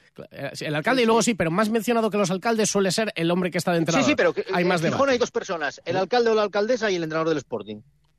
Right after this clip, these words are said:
Speaker 2: Y el semáforo,
Speaker 1: Ya está.
Speaker 2: y el semáforo de Forcellino,
Speaker 1: Y el semáforo
Speaker 2: lo más
Speaker 1: de, sí, sí,
Speaker 2: trending
Speaker 1: sí.
Speaker 2: topic todos los, todas las semanas.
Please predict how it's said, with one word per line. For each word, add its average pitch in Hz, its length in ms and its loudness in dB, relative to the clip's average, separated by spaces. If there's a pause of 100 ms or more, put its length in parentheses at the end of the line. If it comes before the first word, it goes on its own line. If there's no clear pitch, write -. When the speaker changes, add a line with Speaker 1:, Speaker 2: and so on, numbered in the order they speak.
(340)
Speaker 2:
Y 117 120 -10
el 107 80 -6
semáforo, 151 380 0
Speaker 1:
Ya 127 60 2
está. 107 120 -4
Speaker 2:
y - 40 -2
el 151 100 0
semáforo 165 440 0
de 151 80 2
Forcellino, 135 400 -2
Speaker 1:
Y 143 40 4
el - 80 2
semáforo 139 320 -2
Speaker 2:
lo 156 100 2
más 143 160 2
Speaker 1:
de, - 100 -14
sí, 135 340 -2
sí, 156 80 -2
Speaker 2:
trending 170 340 2
Speaker 1:
sí. 165 60 -4
Speaker 2:
topic 226 380 0
todos 160 300 0
los, 131 380 0
todas 143 180 -2
las 135 100 -2
semanas. 98 420 -8